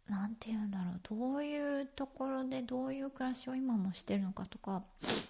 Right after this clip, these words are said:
あの、いわゆるファゴ地区みたいなのは多分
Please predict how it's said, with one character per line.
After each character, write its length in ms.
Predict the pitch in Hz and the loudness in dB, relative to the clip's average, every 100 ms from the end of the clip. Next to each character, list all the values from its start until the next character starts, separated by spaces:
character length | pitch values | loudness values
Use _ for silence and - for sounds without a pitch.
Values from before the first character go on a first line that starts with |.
| - - - | -10 -16 -10
あ 240 | - 214 202 | 0 2 4
の、 480 | 202 190 190 185 180 - - - _ _ - - | 4 2 2 0 -2 -6 -20 -20 _ _ -20 -2
い 40 | 233 | 4
わ 160 | 285 | 6
ゆ 80 | 311 | 6
る 60 | 226 | 4
フ 120 | 254 | 4
ァ 60 | 294 | 2
ゴ 140 | 311 | 2
地 160 | 302 - | 0 -4
区 140 | 285 | 2
み 120 | 233 | 2
た 160 | 226 202 | 2 2
い 40 | |
な 100 | 185 | 2
の 120 | 190 | 2
は 80 | 185 | 0
多 160 | - 214 | 0 0
分 340 | 202 180 165 | 0 0 -2